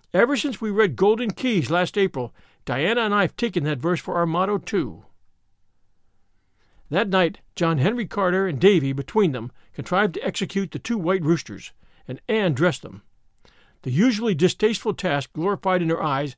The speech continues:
by the destination of the plump birds. "I don't like picking fowls," she told Marilla, "but isn't it fortunate we don't have to put our souls into what our hands may be doing?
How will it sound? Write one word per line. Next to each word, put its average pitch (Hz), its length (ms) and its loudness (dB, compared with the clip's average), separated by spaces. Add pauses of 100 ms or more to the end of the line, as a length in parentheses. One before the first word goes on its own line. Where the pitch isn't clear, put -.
(200)
by 151 100 -2
the 135 120 0
destination 175 580 0
of 131 80 -4
the 143 80 -4
plump 139 300 -4
birds. 135 440 -6 (840)
"I 151 140 2
don't 269 340 -2
like 269 240 0
picking 254 320 0
fowls," 123 500 0 (380)
she - 160 -4
told 170 260 0
Marilla, 143 440 0 (320)
"but - 180 -8
isn't 285 240 0
it 254 140 -4
fortunate 180 380 0
we 156 100 2
don't 185 160 0
have 196 120 -2
to 170 80 -4
put 202 200 -4
our 175 80 2
souls 170 440 2
into 160 160 0
what 165 160 0
our 156 100 0
hands 196 340 0
may 156 100 2
be 151 140 -2
doing? 135 440 -2